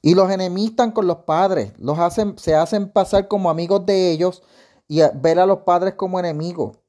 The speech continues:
sea, esto es lo que está haciendo este distrito escolar y todo distrito escolar en donde están fomentando la ideología de género. Esto es pedofilia institucionalizada, no es otra, no hay otra forma de describirlo.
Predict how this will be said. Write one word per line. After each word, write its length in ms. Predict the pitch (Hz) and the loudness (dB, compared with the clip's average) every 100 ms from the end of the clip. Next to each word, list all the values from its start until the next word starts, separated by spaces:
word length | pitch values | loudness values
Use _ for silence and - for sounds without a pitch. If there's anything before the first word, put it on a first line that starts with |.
| _ _ | _ _
sea, 240 | _ - - | _ -8 0
esto 300 | 208 214 269 | 0 2 2
es 60 | 254 | 2
lo 120 | 254 | 2
que 100 | 220 | 0
está 200 | - 214 | -4 -4
haciendo 880 | 220 - 208 226 226 220 - _ - | -4 -8 -6 -4 -2 -2 -2 _ -6
este 560 | 190 202 - 220 220 _ _ _ | -6 -6 -2 -2 -2 _ _ _
distrito 540 | 156 151 - 180 214 | -10 -8 -6 -4 -4
escolar 400 | 202 180 156 175 | -2 2 4 4
y 80 | 190 | 0
todo 260 | 175 180 | -2 -2
distrito 360 | 196 185 175 202 | -2 -4 -4 -4
escolar 280 | 202 160 170 | 0 0 0
en 140 | 196 | -2
donde 160 | 170 143 | -4 -4
están 180 | 139 151 | -4 -4
fomentando 500 | 190 175 147 151 185 | -4 -4 -2 -2 0
la 80 | |
ideología 460 | 175 139 120 104 127 | 0 0 0 0 0
de 120 | 160 | 0
género. 440 | 123 180 254 - - _ _ _ _ _ _ _ _ _ _ - | -2 -2 -2 -4 -10 _ _ _ _ _ _ _ _ _ _ -2
Esto 260 | 202 - | 0 2
es 60 | 233 | 2
pedofilia 580 | 254 233 196 170 208 233 | 2 2 0 -4 -6 -6
institucionalizada, 960 | 226 226 170 - 156 139 110 143 254 | -6 -8 -8 -6 -6 -6 -4 0 2
no 120 | 175 147 | 2 0
es 80 | 180 | 0
otra, 240 | 208 208 135 | -2 -2 -2
no 100 | 156 | 0
hay 80 | |
otra 180 | 214 233 | 2 0
forma 300 | 208 214 233 | 2 2 2
de 100 | 214 | 2
describirlo. 680 | 196 - 165 151 277 339 151 | 0 -2 -4 -4 -2 -2 -4